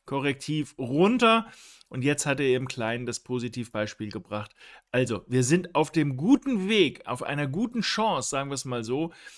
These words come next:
dass wenn es jetzt mit einer Korrektur dort weitergeht, wir uns nach oben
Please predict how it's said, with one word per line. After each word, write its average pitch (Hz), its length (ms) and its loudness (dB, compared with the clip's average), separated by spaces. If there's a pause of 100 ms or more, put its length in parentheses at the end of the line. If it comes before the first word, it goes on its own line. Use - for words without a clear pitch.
(160)
dass 139 200 -2
wenn 143 140 -2
es 139 140 -4
jetzt 147 180 -4
mit 147 80 -8
einer 127 80 -2
Korrektur 147 640 -2
dort 165 320 2
weitergeht, 143 580 -2 (260)
wir 127 200 -2
uns 147 180 -6
nach 131 140 -4
oben 135 420 -6